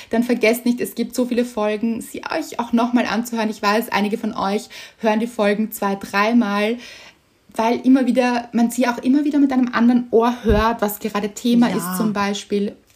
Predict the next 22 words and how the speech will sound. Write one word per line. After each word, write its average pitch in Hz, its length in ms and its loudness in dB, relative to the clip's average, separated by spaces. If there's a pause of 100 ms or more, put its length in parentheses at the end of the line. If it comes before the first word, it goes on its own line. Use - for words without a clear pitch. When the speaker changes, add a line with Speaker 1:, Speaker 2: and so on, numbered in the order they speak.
(320)
Speaker 1:
Pickt - 300 -8
euch 254 200 -4
da 226 360 0 (100)
Folgen 233 320 2
für 214 200 -4
euch 202 280 -8
raus 202 240 -2
und 220 160 -8
hört 214 180 -4
sie - 120 -10
euch 202 80 -12
noch 208 180 -8
mal 202 180 -8
an. 220 280 -2
Nützt - 420 2
die 277 120 -4
Zeit 190 480 -2 (540)
und 240 260 2
macht 220 280 -2
euch, 202 220 -2
wie 202 80 -6
gesagt, 196 480 -4